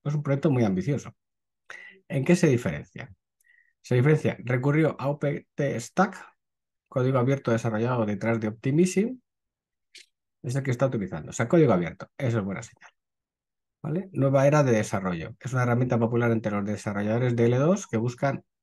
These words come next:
implementar acumulaciones optimistas. La mainnet de base funcionará como una red separada de Optimism,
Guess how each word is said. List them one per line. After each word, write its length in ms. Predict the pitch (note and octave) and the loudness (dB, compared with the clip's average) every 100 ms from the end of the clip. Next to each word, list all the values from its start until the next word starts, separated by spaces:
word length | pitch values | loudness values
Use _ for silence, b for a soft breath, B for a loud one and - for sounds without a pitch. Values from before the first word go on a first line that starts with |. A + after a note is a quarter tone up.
| - | -12
implementar 540 | B2+ A#2 A2+ C#3 G3 - | -6 -4 -2 -2 -4 -6
acumulaciones 680 | A2+ A#2 A#2 A2+ C#3+ D#3 | -6 -4 -2 -2 -2 -2
optimistas. 760 | C3+ A#2+ F2+ F2+ - - - - _ _ _ _ _ _ _ _ _ _ _ | -2 -4 -6 -8 -12 -16 -16 -20 _ _ _ _ _ _ _ _ _ _ _
La 360 | A#2 G#2 G#2+ - - _ - | -2 -2 -2 -8 -20 _ -8
mainnet 460 | C3 C3+ C#3 C#3 | -2 2 2 2
de 100 | C3 | 2
base 300 | C3 E3 - | 0 0 -2
funcionará 680 | F3+ C3 B2 A2+ A2 B2+ C#3 | -4 -4 -2 -2 -2 -2 -2
como 180 | C#3 A#2+ | -2 -4
una 120 | B2 | -4
red 140 | A#2+ C3+ | -4 -4
separada 460 | C3 B2+ A#2+ B2+ | -4 -4 -2 0
de 100 | A#2 | 0
Optimism, 680 | A#2 - C#3+ F#3 F#3 G3 B3 | 0 -2 0 0 0 -4 -6